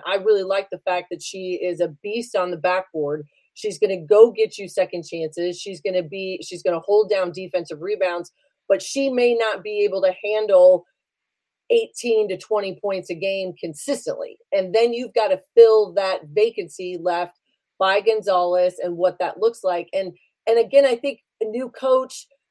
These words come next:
new era, all of that, it's hard to implement a new system when you do have that holdover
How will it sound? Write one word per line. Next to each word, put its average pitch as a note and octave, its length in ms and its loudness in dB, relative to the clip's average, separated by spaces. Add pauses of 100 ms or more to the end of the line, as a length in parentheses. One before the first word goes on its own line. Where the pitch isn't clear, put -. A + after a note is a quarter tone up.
new A#3 320 -6
era, A#3 440 2
all A#3 200 0
of G3+ 180 -2
that, F#3+ 320 -2 (100)
it's - 400 -2
hard C4+ 260 0
to C4 160 -4
implement A#3 400 -2
a A3+ 40 -2
new A3+ 140 -4
system - 440 -10 (120)
when G3+ 360 -4
you G3+ 200 -12
do A3+ 220 -10
have A3+ 240 -6
that F#3+ 260 -6
holdover F3 460 -4